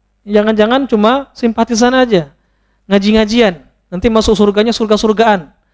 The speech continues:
bukan surga nian-nianan. Na'udzubillah, hati-hati antum. Ya, tobat kepada Allah. Ciri-ciri orang munafik di zaman Rasul itu malas sholat subuh dan isya.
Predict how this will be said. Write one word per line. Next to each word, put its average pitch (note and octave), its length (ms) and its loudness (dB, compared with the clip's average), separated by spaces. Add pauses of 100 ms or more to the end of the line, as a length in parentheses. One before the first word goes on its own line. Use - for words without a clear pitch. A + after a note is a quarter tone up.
(280)
bukan F3 220 -2
surga F3+ 260 2
nian-nianan. F#3 640 0 (320)
Na'udzubillah, F#3+ 640 0
hati-hati C#4+ 480 -2
antum. C4 240 -6 (800)
Ya, F#3 180 2
tobat B3+ 240 0
kepada G3+ 320 0
Allah. F#3 240 0
Ciri-ciri D4 380 -2
orang D4+ 180 2
munafik C#4+ 380 0
di G#3+ 60 -2
zaman A#3+ 200 -2
Rasul A#3+ 240 0
itu C4+ 120 -10
malas A3+ 360 -2
sholat G#3+ 240 -2
subuh A#3 320 -2
dan C4 60 -2
isya. A3+ 320 -4